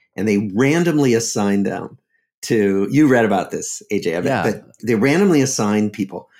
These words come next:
Speaker 1: to either you're gonna do what you normally do, which is, like, listen to music, stay on your, stay to, keep to yourself,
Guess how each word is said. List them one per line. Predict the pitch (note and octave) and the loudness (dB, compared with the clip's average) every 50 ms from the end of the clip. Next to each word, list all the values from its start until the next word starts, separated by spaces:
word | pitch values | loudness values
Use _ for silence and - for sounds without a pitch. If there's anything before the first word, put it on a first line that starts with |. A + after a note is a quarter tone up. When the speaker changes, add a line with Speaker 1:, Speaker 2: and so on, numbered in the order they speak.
| _ _ _ | _ _ _
Speaker 1:
to | - A#2 G#2+ - - | -6 -6 -6 -4 -2
either | A2+ B2 D#3+ E3+ G3+ | -2 0 2 2 2
you're | F#3 D#3+ B2 B2 A#2+ | 2 2 2 0 0
gonna | B2 B2+ A#2 A2 G#2 G2+ | 0 0 -2 -2 -2 -2
do | - C3 D3 | -2 -2 0
what | E3+ C3+ B2+ | 0 0 0
you | B2+ A#2+ | 0 0
normally | A#2+ B2+ C#3+ D3+ D#3 D3 | 0 2 2 2 2 2
do, | B2 G#2+ G2 F#2+ | 2 0 0 0
which | G2 F#2+ G2 - | -2 -2 -4 -4
is, | G2 F#2 F2+ - - - | -4 -4 -4 -6 -8 -8
like, | F2 F2+ - _ _ - | -8 -8 -10 _ _ -8
listen | F2+ G2+ G2 - D3+ | -6 -4 -4 -4 -2
to | E3 D#3+ | -2 0
music, | C3+ A#2+ A#2+ A2 A#2+ A2 - - | 0 0 0 0 0 -2 -2 -4
stay | - - F2 F#2+ | -6 -6 -4 -2
on | G2+ G#2+ A2+ | -2 -2 -2
your, | A#2+ | -2
stay | A#2+ - - _ - - C3+ C#3 C3+ | -4 -8 -12 _ -8 -4 -2 0 0
to, | B2 A#2 B2 | 0 -2 -4
keep | - - D3 C#3+ - | -4 -6 -6 -6 -4
to | - A2+ | -4 -6
yourself, | G2+ - - - - - _ | -4 -6 -6 -10 -12 -14 _